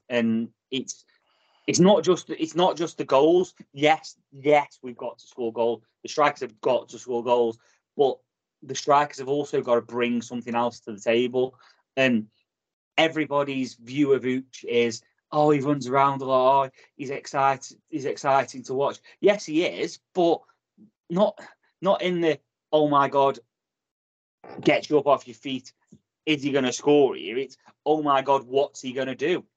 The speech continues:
And that's not what you want. You don't want to, "Oh my God, what's he gonna do?" You want, have a bit of faith in him that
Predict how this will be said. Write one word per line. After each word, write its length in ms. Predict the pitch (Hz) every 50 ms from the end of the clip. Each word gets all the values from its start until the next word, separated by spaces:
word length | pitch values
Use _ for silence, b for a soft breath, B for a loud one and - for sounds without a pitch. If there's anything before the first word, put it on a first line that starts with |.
| _ _ _ -
And 100 | 147 160
that's 180 | 196 175 -
not 140 | 202 220 -
what 160 | 139 131 -
you 80 | 208 -
want. 440 | 220 269 - - - 214 - - - _ _ _ _ _
You 100 | _ 147 151
don't 120 | 185 165
want 220 | 147 156 160 147 -
to, 200 | 147 131 120 - _ _ _
"Oh 140 | 139 135 135
my 220 | 131 127 127 127
God, 220 | 123 123 120 117
what's 180 | 113 120 113 -
he 100 | 127 117
gonna 220 | 113 110 110 104
do?" 340 | 113 117 101 - 80 123 - _ _ _ _ _ _ _ _ _ _
You 120 | 131 127
want, 260 | 127 135 139 135 127 - _ _ _ _ _ _
have 160 | 127 135 131
a 60 | 127 117
bit 160 | 135 131 127
of 80 | 117
faith 320 | - - 135 131 120 - -
in 120 | 110 107
him 200 | 107 107 104 104
that 240 | 110 113 113 110